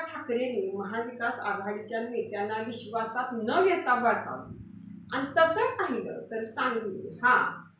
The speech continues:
दोन हजार चौदा पर्यंत नेहमीच काँग्रेसचा गड राहिला. गेली साठ वर्ष इथं काँग्रेसचं वर्चस्व राहिले, पण तरी त्यांना न विचारता न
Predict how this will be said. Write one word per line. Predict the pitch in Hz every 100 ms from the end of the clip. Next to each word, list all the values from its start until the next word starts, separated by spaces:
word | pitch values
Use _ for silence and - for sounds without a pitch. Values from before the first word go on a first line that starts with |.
| -
दोन | 240 320 320
हजार | 302 262 262 247
चौदा | 269 220 190 208
पर्यंत | 208 185 175 202
नेहमीच | 214 202 226 240 -
काँग्रेसचा | 233 202 190 190 - 254 254
गड | 311 233
राहिला. | 208 175 - - - _ _ _
गेली | 208 214 214 202
साठ | 254 254 - 359
वर्ष | 339 - 311 311 311 -
इथं | 247 269
काँग्रेसचं | 277 269 233 214 214 220 233
वर्चस्व | 233 - 202 190 196
राहिले, | 208 190 180 175 - _ _ 339
पण | 370 427 427 - 330
तरी | 311 381 381 - - - 262
त्यांना | 254 254 262
न | 233 254 339
विचारता | 339 - 208 196 196 180
न | 185 240